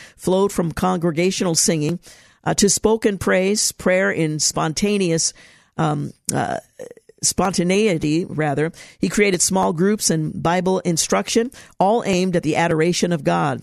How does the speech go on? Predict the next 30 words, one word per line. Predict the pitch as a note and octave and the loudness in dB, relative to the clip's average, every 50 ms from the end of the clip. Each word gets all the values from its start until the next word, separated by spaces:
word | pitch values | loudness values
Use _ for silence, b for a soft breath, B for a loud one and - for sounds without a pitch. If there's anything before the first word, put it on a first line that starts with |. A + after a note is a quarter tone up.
| - - | -8 -6
His | - D#3 D3+ | -4 -2 0
ideas | D#3+ D#3+ E3 D#3 C#3+ F3 F#3+ G3 E3 | 0 0 0 0 2 2 2 2 2
about | E3 D#3+ D#3+ D#3+ - | 0 0 0 0 0
worship, | D3+ D#3+ F3+ F#3+ G3 - - D#3 D#3 B B B B B B B B B B | 0 0 0 0 0 0 0 0 -2 B B B B B B B B B B
uh, | - - E3+ | -2 -2 0
may | F#3 G#3 B3+ | 2 2 2
have | D#4+ D4+ | 2 0
spread | - - - A3+ A#3 G3 | 0 0 0 0 0 0
furthest, | - - A#3 C4 C4 A3 F#3 - - | 0 0 2 2 2 2 2 2 0
however, | F3 E3+ D#3+ D#3 D3+ D3+ F3+ | 0 2 2 0 0 0 0
with | F3 E3+ E3 | 0 0 -2
the | - D#3+ | -2 -2
most | D#3+ F3 F#3 - - | 0 0 -2 -2 -2
popular | - F3 F3+ G3 - G3+ G3 G3 G3 | -2 -2 -2 0 0 0 0 2 0
song, | F#3+ - - F#3+ F#3 D#3 D3 D#3+ F3 F#3 _ _ _ | 0 0 0 0 0 0 -2 -2 -4 -6 _ _ _
Majesty. | - F3 G3 G#3+ A#3+ G3+ G3 F#3+ - - - D3 C3+ - - B B B B B _ | -2 -2 0 0 0 0 0 0 0 0 -2 -2 -2 -4 -8 B B B B B _
From | - C#3 D3 | -4 -2 0
nineteen | E3 F#3 G#3 G#3 - A#3 A#3 A3 | 0 0 0 0 0 0 2 2
eighty-nine | G#3 G3+ G#3+ A#3 A#3 G#3+ G3+ E3+ D#3 D3+ D#3+ E3+ | 2 2 2 2 0 0 2 0 0 0 -2 -2
to | - - | 0 0
nineteen | C#3+ D#3 E3 F#3 - - - G3+ G3 | 0 0 0 -2 -2 -2 -2 0 0
ninety-four, | F#3 F3+ F#3 F#3 E3+ F#3+ F3 - G#3 G3+ F3 D3+ D#3+ F#3 | 0 0 0 0 0 -2 -2 0 0 2 2 2 0 0
the | E3 D3+ | -2 -2
song | - - E3+ E3+ F3+ F3+ E3+ | -2 0 0 0 0 0 0
was | D#3 D#3+ | 0 0
sung | - - E3+ E3+ E3+ D#3+ | 0 0 0 0 -2 0
more | D#3 E3+ F3 F#3 | 0 0 0 0
in | - - D#3+ | 0 -2 -2
American | D#3 D3+ E3 F3 F3 F3 E3+ - D#3+ D#3 | -2 0 0 0 0 0 -2 -2 -4 -2
churches | - - F#3+ G3 - A3+ A3 - | 0 0 0 0 0 0 0 -2